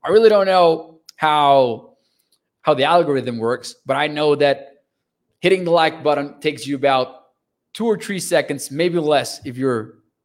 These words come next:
quick with your fingers. So make sure you ch-, you, you do that. Uh, I will see you tomorrow night, eight P M Central.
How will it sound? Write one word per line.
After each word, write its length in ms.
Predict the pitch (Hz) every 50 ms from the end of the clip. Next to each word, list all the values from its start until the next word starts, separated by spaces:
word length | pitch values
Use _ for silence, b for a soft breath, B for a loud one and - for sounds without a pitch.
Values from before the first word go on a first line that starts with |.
| _ _ _
quick 200 | - 175 175 175
with 120 | 165 151 151
your 120 | 151 127
fingers. 480 | - - - 160 139 123 120 117 117 -
So 80 | 131
make 200 | 127 156 156 156
sure 140 | 160 - 190
you 120 | 180 170
ch-, 220 | - - 175 - 151
you, 240 | 160 156 160 160 165
you 180 | 160 156 156 151
do 160 | 156 151 143
that. 420 | 120 143 139 135 135 131 135 B B B B B -
Uh, 260 | 123 120 117 107 101 -
I 100 | - 147
will 160 | 160 156 147 127
see 240 | - - - 208
you 160 | 214 202 208 196
tomorrow 360 | - - 196 185 180 180 175
night, 260 | 170 165 165 160 160
eight 220 | 160 160 165 160 165
P 160 | - 175 170
M 160 | 165 165 160
Central. 720 | 156 - - 156 151 147 143 147 147 139 139 135 - _ _